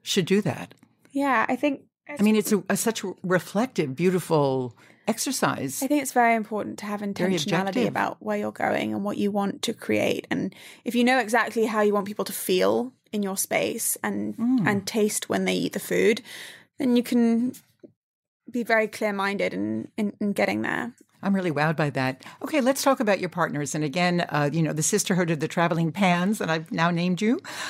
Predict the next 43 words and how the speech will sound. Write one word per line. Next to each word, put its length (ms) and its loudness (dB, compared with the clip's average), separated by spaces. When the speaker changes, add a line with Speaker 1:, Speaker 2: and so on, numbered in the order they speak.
Speaker 1:
Um, 380 2
and 80 2
it 80 2
also 240 2
reminds 320 2
me 80 -2
a 20 0
little 200 0
bit 180 2
about 400 -2
the, 220 -2
uh, 100 -4
triptych 540 -2
of, 200 -4
uh, 140 -2
Julia 360 2
Child, 520 2
Simone 380 2
Beck, 280 2
and 140 2
Louise 380 0
Berthold, 640 -2
right? 180 0
They 140 4
were, 140 6
Speaker 2:
<laughs> 120 -10
Speaker 1:
they 80 -2
were 140 0
partners, 680 -2
uh, 180 2
a 40 -4
threesome 460 0
for 100 -2
many, 220 2
many 200 2
years. 360 0
So, 520 2
um, 560 4
tell 160 2
me 160 6
what 180 2
that's 200 0
like. 260 -6